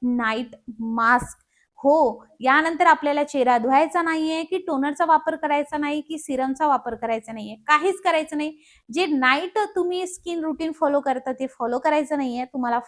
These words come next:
फक्त चेहरा स्वच्छ धुवायचा आहे आणि हा मास्क डेली लावायचा आहे.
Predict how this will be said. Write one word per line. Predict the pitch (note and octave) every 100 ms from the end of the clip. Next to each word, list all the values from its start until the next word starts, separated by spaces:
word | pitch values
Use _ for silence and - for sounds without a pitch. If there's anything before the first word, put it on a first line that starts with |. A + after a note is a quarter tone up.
| -
फक्त | B3+ _ - B3 E4 - - _ _
चेहरा | C#4+ C#4 B3
स्वच्छ | C4 C4 B3+ B3+
धुवायचा | E4+ C4+ C#4 B3 A#3 C4
आहे | C4+
आणि | C4+ C#4+
हा | C#4 D#4+
मास्क | C#4+ A#3+ B3+ - -
डेली | E4 F4 F4 D#4+
लावायचा | C4 A3+ - -
आहे. | -